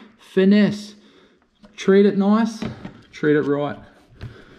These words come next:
There you go, like a thumb in a bum when you get it right. Have a look at that. Right, that battery is plugged in, ready to go. Select your program. I've already got a preset for a six,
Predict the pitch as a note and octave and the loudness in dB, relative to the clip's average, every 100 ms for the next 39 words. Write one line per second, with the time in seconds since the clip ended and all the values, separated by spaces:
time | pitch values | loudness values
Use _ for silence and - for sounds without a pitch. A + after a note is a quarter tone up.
0 | - - C#3+ C3+ C3+ D3 D3+ C#3 B2 - | -16 -4 0 2 0 -2 -4 -6 -10 -8
1 | D#3 E3 D#3 C#3+ D#3 D#3 D3 C#3+ D3 C#3 | -4 -2 -2 -2 -2 -2 -2 0 -2 -2
2 | C#3+ D3+ F3 D#3+ E3 E3 D#3 D#3+ F3 F3+ | -4 -4 -6 -8 -8 -8 -8 -6 -4 -6
3 | - - - - - - - - - - | -10 -20 -20 -20 -20 -14 -12 -10 -12 -14
4 | - C#3+ D#3 D#3+ G3+ G#3+ G#3 G#3 - F3 | -4 -2 0 0 -2 -2 -2 -2 -2 -2
5 | A3+ - - _ _ - - - - - | -2 -4 -14 _ _ -20 -20 -20 -10 -2
6 | C#3+ C#3+ - E3+ F3 E3 E3 D#3+ C#3+ D3+ | -2 -2 -6 -4 -2 -2 -4 -4 -2 0
7 | D3+ C#3 C#3 D3 C#3 A#2 - - _ _ | 0 -2 -2 -2 -2 -4 -8 -20 _ _
8 | _ - - F3 F3+ F3+ D#3 - D#3+ D#3 | _ -20 -6 -2 0 -2 -8 -6 -4 -2
9 | D3+ C#3+ A2+ G#2 - - _ _ _ - | 0 -2 -2 -4 -8 -18 _ _ _ -20
10 | - - - _ _ _ _ _ _ _ | -20 -20 -20 _ _ _ _ _ _ _
11 | _ _ D3 E3+ G3 F#3+ F#3+ F3+ - G3+ | _ _ -4 2 4 4 2 -2 -2 0
12 | F#3+ - G3 G#3+ A3+ - _ _ - D3+ | 2 0 -2 -2 -4 -16 _ _ -2 -2
13 | - G#3+ G#3 - | 0 -2 -2 0